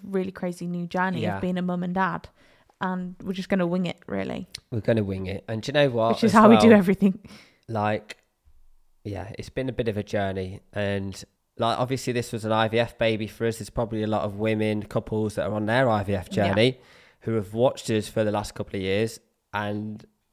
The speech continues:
Speaker 2: we've obviously got a baby. What, what would, is there anything we could say to them? I mean
Speaker 1: Yeah, I mean, there's, there'll be a lot of people who are starting I V F, who are thinking of I V F,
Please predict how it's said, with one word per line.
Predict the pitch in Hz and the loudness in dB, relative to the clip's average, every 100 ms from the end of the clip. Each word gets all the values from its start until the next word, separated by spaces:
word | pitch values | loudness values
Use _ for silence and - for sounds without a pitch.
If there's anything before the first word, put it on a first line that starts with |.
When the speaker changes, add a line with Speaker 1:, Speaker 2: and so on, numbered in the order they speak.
| _ | _
Speaker 2:
we've | 117 107 | -2 0
obviously | 104 101 101 107 98 _ _ _ _ _ - - | 0 -4 -6 -8 -10 _ _ _ _ _ -20 -6
got | 113 78 | -4 -2
a | |
baby. | - 120 123 117 90 104 | 0 2 2 0 -2 -2
What, | 117 127 - - | -2 -2 -4 -18
what | - 131 - | -6 -4 -4
would, | 131 - | -6 -6
is | 120 | -8
there | - 127 | 0 0
anything | 135 131 104 | 0 -4 -6
we | 123 | -6
could | - | -8
say | - 120 | -4 -4
to | 123 120 | -4 -4
them? | 123 127 | -2 -2
I | |
mean | 113 110 107 104 - | -2 -2 -2 -6 0
Speaker 1:
Yeah, | 262 240 | 4 6
I | - 214 | 6 6
mean, | 208 190 190 | 4 0 -2
there's, | 196 190 | -4 -4
there'll | - 190 | -4 -6
be | 185 | -4
a | 180 | -6
lot | - | -6
of | - | -8
people | 185 175 | -10 -8
who | 170 175 | -4 -4
are | |
starting | 170 - 180 170 | -4 -2 -2 -2
I | 180 | -4
V | 180 175 | -6 -4
F, | 165 190 | -4 -4
who | 180 | -10
are | |
thinking | 175 190 185 175 | -8 -6 -4 -4
of | 175 | -2
I | 170 175 | -2 -2
V | 165 | -2
F, | 160 165 170 - | -2 -4 -6 -20